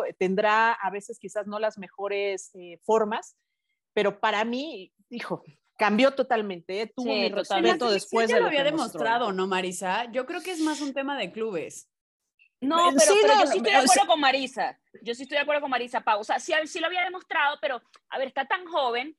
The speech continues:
Speaker 2: que le ves estas actitudes y dices, a ver, tienes veintitrés años, yo creo que para juzgar a un jugador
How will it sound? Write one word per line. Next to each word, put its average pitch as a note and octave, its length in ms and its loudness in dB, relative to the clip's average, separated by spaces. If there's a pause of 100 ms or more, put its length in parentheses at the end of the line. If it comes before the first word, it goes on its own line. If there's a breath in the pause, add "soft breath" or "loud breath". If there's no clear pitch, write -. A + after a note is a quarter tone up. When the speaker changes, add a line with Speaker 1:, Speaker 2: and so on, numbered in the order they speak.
(360)
Speaker 2:
que B3 100 -4
le A#3 100 -2
ves B3 140 -6
estas F4 200 -2
actitudes D#4+ 500 -6
y D#4 40 -8
dices, D4 260 -10
a A3+ 60 -10
ver, A3 160 0
tienes B3 200 -8
veintitrés B3 460 -4
años, D#4 400 -2
yo G#3 220 -4
creo C#4 160 -2
que F4 80 -4
para C4+ 220 2
juzgar G#3+ 360 0
a B3 60 2
un C#4+ 100 -10
jugador B3 680 -2